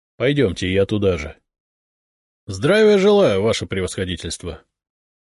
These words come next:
Здравствуйте, Петр Алексеевич. Удивлены вызовом? Признаться, очень. Зачем понадобился в генеральном штабе такой незначительный офицер, как я?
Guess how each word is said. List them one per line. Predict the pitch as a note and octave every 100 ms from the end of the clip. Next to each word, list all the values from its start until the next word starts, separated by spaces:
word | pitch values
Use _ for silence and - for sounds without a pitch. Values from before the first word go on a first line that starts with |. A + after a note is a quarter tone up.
| -
Здравствуйте, | F2+ G#2 D#3+ D#3+ - F#2+ G2
Петр | F#2 G2+ F#2
Алексеевич. | F#2 F#2 - F2+ E2 D2 - _ _ _ _ _
Удивлены | - F#2+ B2+ D#3 G3+ A3+
вызовом? | G#3 A#2+ G2 E2+ D#2 - _ _ _ _ _ _ _
Признаться, | - G#2+ A2+ B2+ F#3 - A#3 A3+
очень. | - D3+ G#2 - A#2+ G#2+ _ _ _ _ _
Зачем | F#2 G2 D3 G#3+ E3
понадобился | A#2+ D#3 G3 C#3+ A2+ - F#2+
в |
генеральном | F2+ A2 C3+ C3+ G#2 G2
штабе | A2 - A3 D#3+
такой | B2+ A#2 F3+
незначительный | C3 G#2+ B2+ C3 F3 D3 B2
офицер, | A#2+ C#3+ - D#3+
как | - D#3+ -
я? | G2+ D#2